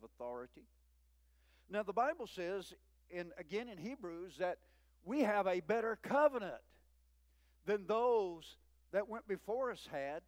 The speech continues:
We had a better covenant than they had. Established upon a better sacrifice, the sacrifice of Jesus, and better promises because of a better sacrifice. But notice what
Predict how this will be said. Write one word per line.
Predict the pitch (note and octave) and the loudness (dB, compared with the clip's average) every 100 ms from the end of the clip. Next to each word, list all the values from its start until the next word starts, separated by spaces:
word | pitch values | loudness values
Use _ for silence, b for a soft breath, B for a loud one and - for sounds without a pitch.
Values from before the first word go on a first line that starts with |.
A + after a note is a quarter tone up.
| _ _ _ _ - | _ _ _ _ 0
We | G#3+ | 2
had | G#3+ | 4
a | F#3 | 2
better | G3+ G#3+ | 0 0
covenant | G3+ - C4+ C#4 D3+ - _ _ _ | -2 0 0 0 -6 -14 _ _ _
than | F3 E3+ | -10 -4
they | E3+ C#3 | -4 -4
had. | C#3 G2+ F2 - _ _ _ _ _ _ _ _ _ _ _ _ - | -12 -16 -18 -20 _ _ _ _ _ _ _ _ _ _ _ _ -10
Established | F3 - A3+ A3 G3+ - | -10 -2 0 0 -4 -8
upon | G#3+ G#3+ A3 E3+ B - | -6 -2 -4 -4 B -4
a | F#3+ | 0
better | G3+ G#3+ G3+ | 2 0 -2
sacrifice, | - G#3+ A3 A3+ G3 G#3 G#3+ A#3+ | -4 -2 -2 -4 -8 -6 -6 -8
the | - | -12
sacrifice | D#3 G3+ G3 F#3 G#3 G3+ G3+ | -10 -8 -8 -10 -8 -8 -8
of | F3+ | -10
Jesus, | D3 A3 A3+ C4 - | -10 -12 -12 -14 -10
and | A#3 G#3 | -10 -2
better | G#3+ A#3 | 0 0
promises | B3 A#3+ B3 C#4 B3 D#3+ C3 B B | -2 -2 0 0 -4 -12 -18 B B
because | A3+ A3+ G#3 A3+ A3 | -12 -8 -4 -2 -2
of | G#3 | -4
a | G#3 | -4
better | G3 A3 A3 | 0 0 -2
sacrifice. | G#3 B3 B3 - E3 C3 F#2 - _ b b b | -6 -6 -6 -8 -12 -12 -12 -16 _ b b b
But | A3 A#3 | 2 2
notice | G#3 C4 D4+ D4 A#3 | 0 0 0 -4 -4
what | A3+ G3+ | 0 0